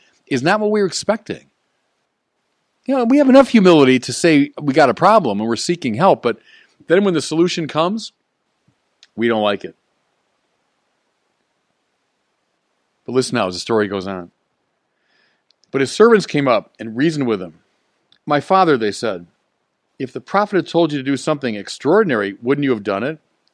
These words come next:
All the more now, since he said to you, 'Wash and be clean,' should you have,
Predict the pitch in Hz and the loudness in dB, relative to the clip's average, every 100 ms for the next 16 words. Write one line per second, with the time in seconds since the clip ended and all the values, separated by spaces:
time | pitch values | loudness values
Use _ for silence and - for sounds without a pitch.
0 | _ _ _ _ _ _ 170 254 208 147 | _ _ _ _ _ _ 2 2 2 0
1 | 120 107 151 220 131 90 _ _ _ _ | -2 -2 -2 0 -2 -6 _ _ _ _
2 | - 156 143 123 - 190 165 123 110 107 | -10 -8 -6 -6 -2 0 0 0 0 -4
3 | 117 127 165 156 135 110 98 - 208 151 | -2 2 4 2 -4 -8 -8 -4 -4 -4
4 | 90 85 110 104 120 110 | -6 -8 -10 -4 -2 -2